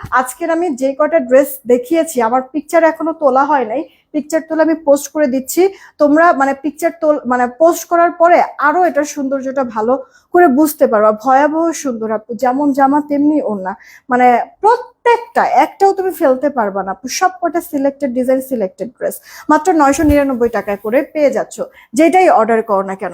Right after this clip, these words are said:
এবার চলো আমরা হচ্ছে গিয়ে উইনারটা নিয়ে নেই। রেডি, ওয়ান, টু, থ্রি, সবার লাস্টে যাকে পাবো উইনার সে দুশো টাকা গিফট ভাউচার। নিলাম, নিলাম,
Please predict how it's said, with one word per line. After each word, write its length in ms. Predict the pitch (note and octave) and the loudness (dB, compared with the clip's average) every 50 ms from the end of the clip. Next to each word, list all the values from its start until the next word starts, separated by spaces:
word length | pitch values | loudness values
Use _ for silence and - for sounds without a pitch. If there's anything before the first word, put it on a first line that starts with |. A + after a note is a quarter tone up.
| - - | -6 -2
এবার 260 | - C4+ C4 E4 F4 F4 F4 | -2 0 2 2 0 0 -2
চলো 220 | - C4 G3 D3+ | -4 -4 -4 -4
আমরা 400 | - - A3+ A3 A#3 B3 C4 C#4 | -6 -8 -6 -4 -2 0 0 0
হচ্ছে 340 | C#4 C4+ D4+ D4 - - D#4 | 0 -2 -4 -6 -6 -6 -4
গিয়ে 320 | C4 C#4+ D#4+ F4 G#4 A4+ A4 - - _ _ _ _ _ _ _ _ _ _ _ _ _ _ _ _ _ _ - | -2 2 2 2 2 2 0 -4 -14 _ _ _ _ _ _ _ _ _ _ _ _ _ _ _ _ _ _ -2
উইনারটা 420 | B3 C4+ C#4+ D4+ D#4 D4+ D4+ D#4+ D#4+ | 2 2 4 4 2 2 2 2 2
নিয়ে 240 | D#4 D4 C4+ A#3 | 4 2 0 0
নেই। 180 | G3+ G3 G3 G3+ - - - - - - - B3+ | -2 -4 -6 -8 -10 -14 -20 -20 -20 -8 0 2
রেডি, 320 | C#4+ D#4 D#4+ C#4 F4 F4+ | 4 4 4 2 2 0
ওয়ান, 440 | F4 D#4 C#4+ C#4 C4+ C#4 D4 D#4+ D4+ | 0 2 4 4 4 4 4 2 -2
টু, 200 | D#4 E4 E4 E4 | -4 -6 -8 -8
থ্রি, 300 | E4 - D4 A#3+ G3 G#3 | -8 -8 -8 -8 -8 -8
সবার 380 | - C#4 B3+ B3 C4+ C#4+ D4 | -8 -6 -4 -2 -2 -2 -2
লাস্টে 420 | C#4+ B3+ A#3 A#3+ B3+ - - D#4+ D4 | 0 0 -2 -2 -2 -4 -8 -4 0
যাকে 220 | D4+ D4 C#4+ D4+ | 0 0 0 -2
পাবো 320 | C#4 C#4+ C4+ B3+ B3+ C#4+ D4+ | -2 -2 0 2 2 2 2
উইনার 320 | C#4 B3+ A#3+ A#3 A#3 A#3 | 2 2 0 0 -2 -2
সে 300 | A#3 - D4 D4 D#4+ D#4+ | -4 0 2 2 2 2
দুশো 240 | A#3+ A#3 A#3 A#3 C4 | 2 -2 -8 -8 -8
টাকা 260 | B3 B3 C4 C4+ C4+ | -12 -10 -8 -8 -8
গিফট 280 | A3 A3 A#3 A#3 A3+ - | -8 -6 -8 -10 -8 -8
ভাউচার। 340 | A3+ G3+ G3 - - - | -10 -10 -10 -10 -12 -6
নিলাম, 280 | A#3 B3+ C#4 C4+ A#3+ A3 | -2 -2 0 0 0 0
নিলাম, 280 | A#3+ B3+ C4 B3+ - | 0 0 2 0 0